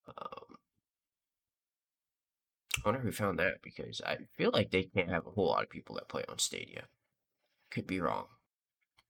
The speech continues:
Uh, there are floating pieces that appear in first-person view when looking down at the Lunafaction boots exotic warlock armor. Oh, wow. Oh, warlock bugs.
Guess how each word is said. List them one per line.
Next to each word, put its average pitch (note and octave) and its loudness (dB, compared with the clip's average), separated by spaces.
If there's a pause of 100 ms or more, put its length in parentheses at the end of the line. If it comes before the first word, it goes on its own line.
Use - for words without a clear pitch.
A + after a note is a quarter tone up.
(2000)
Uh, A2+ 12
there A#2 12
are A#2+ 8
floating F#3+ 6
pieces B2+ 4
that G#2+ 12
appear G#2+ 4
in G2+ 4
first-person F#2+ 0
view F2+ 0
when F2 2
looking F2 0
down E2+ 4
at E2 2 (760)
the - 6
Lunafaction F2+ 6
boots E2+ -2
exotic - 0
warlock B1 -2
armor. F3 0 (680)
Oh, B3 12
wow. D4 12 (1700)
Oh, - 4
warlock - 8
bugs. F2 4